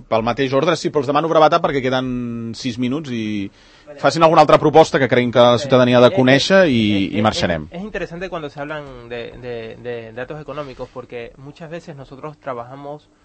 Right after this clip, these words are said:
Speaker 2: sobre m-, metadatas, o sea, eh, grandes datos y, y muchas veces tenemos que reducirlos a una,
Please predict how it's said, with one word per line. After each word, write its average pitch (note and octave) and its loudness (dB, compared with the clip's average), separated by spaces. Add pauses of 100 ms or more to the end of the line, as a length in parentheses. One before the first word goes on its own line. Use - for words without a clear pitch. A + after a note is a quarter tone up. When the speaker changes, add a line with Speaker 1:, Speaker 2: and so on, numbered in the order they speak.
(180)
Speaker 2:
sobre B2+ -12
m-, B2+ -20 (240)
metadatas, C#3+ -8
o C3 -20
sea, B2 -14
eh, A#2+ -18 (140)
grandes D3 -12
datos D3 -10
y, C3 -14
y A#2+ -18
muchas C3 -18
veces D3 -20
tenemos C#3 -16
que C#3+ -14
reducirlos C3 -14
a A#2+ -18
una, B2 -16